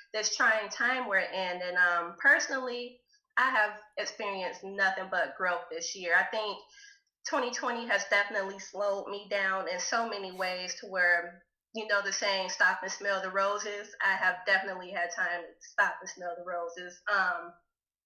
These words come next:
I have definitely grown just overall.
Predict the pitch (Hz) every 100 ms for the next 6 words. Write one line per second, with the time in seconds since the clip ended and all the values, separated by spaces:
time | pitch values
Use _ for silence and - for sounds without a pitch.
0 | - 233 330 294 - 233 233 233 214 196
1 | - 208 202 269 262 220 - - 220 226
2 | 208 226 233 214